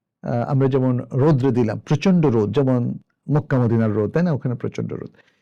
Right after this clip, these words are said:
এই রোদের মধ্যে থাকার কারণে দুই তিন ঘন্টা, চার ঘন্টা থাকার কারণে সেখানে চিহ্নটা পুরো চলে গেছে, গন্ধটা চলে গেছে, এমনকি পানি দিলেও সে গন্ধটা আর আসছে না। তাহলে এই অবস্থায় রাজেহ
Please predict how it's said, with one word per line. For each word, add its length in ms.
এই 180
রোদের 360
মধ্যে 420
থাকার 400
কারণে 340
দুই 200
তিন 220
ঘন্টা, 340
চার 220
ঘন্টা 340
থাকার 300
কারণে 420
সেখানে 500
চিহ্নটা 560
পুরো 560
চলে 300
গেছে, 300
গন্ধটা 460
চলে 240
গেছে, 220
এমনকি 260
পানি 220
দিলেও 220
সে 160
গন্ধটা 520
আর 120
আসছে 420
না। 200
তাহলে 260
এই 220
অবস্থায় 460
রাজেহ 340